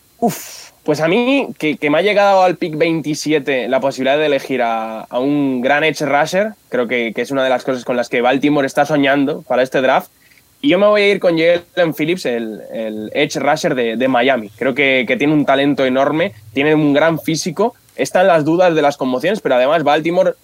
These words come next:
yo creo que muchas veces intenta jugársela con este tipo de jugadores esperando que les den un gran rendimiento, así que aquí en esta posición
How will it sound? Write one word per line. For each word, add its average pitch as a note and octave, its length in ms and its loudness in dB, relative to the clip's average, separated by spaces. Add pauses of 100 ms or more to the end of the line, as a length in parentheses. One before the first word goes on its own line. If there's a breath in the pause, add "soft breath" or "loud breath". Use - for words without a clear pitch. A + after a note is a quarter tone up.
yo D3 220 -2
creo D#3 180 0
que C#3+ 100 -2
muchas D3 360 0
veces D#3 200 0
intenta C#3+ 380 0
jugársela C#3+ 480 0
con C#3 100 -2
este C#3+ 180 -4
tipo D3 180 -2
de D3 80 0
jugadores D3 340 2
esperando C#3 400 0
que C#3+ 60 -2
les B2+ 100 0
den C#3 120 -2
un C#3 80 0
gran C#3+ 240 0
rendimiento, D#3 680 0 (280 loud breath)
así C#3 260 -2
que C#3+ 140 2
aquí C#3+ 180 -2
en F3+ 80 0
esta F#3 180 0
posición F3 440 0